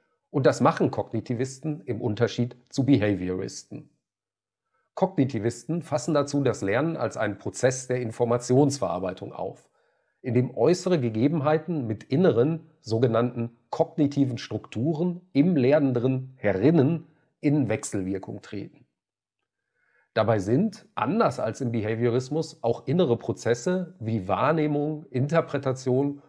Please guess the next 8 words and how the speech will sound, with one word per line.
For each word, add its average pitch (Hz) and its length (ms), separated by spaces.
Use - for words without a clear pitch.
und 110 160
Verarbeitung 143 720
von 131 180
Informationen 113 840
Teil 123 480
der 110 140
theoretischen 101 640
Modellierung. 117 760